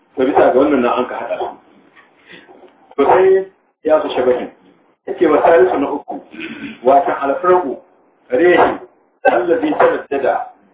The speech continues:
wanda ya kasance shina kai da kawo, ya saba bai tsakanin asalai ne, asalai guda biyu. Watan, a, allazi taraddada, wanda ya kasance ya saba, waje da an same shi, bai tsakanin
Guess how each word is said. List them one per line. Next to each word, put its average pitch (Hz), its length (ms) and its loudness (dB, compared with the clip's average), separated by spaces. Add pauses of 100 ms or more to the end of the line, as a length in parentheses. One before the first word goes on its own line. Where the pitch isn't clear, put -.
(120)
wanda 160 280 0
ya 131 80 -6
kasance 143 440 -2
shina 165 360 0
kai 165 140 4
da 143 160 0
kawo, 123 480 0 (300)
ya 147 260 0
saba 165 380 2
bai 160 180 0
tsakanin 143 460 -2
asalai 131 400 -2
ne, 156 80 -4
asalai 123 420 2
guda 110 280 0
biyu. 107 220 -4 (1400)
Watan, 123 440 0 (680)
a, - 320 -2
allazi 165 360 2
taraddada, - 680 -2 (400)
wanda 123 220 -2
ya - 60 -16
kasance 147 380 -4
ya 151 260 2
saba, - 380 0 (680)
waje 202 220 -2
da 185 140 2
an 180 180 2
same 147 480 0
shi, - 160 -14 (500)
bai 190 200 2
tsakanin 165 580 -2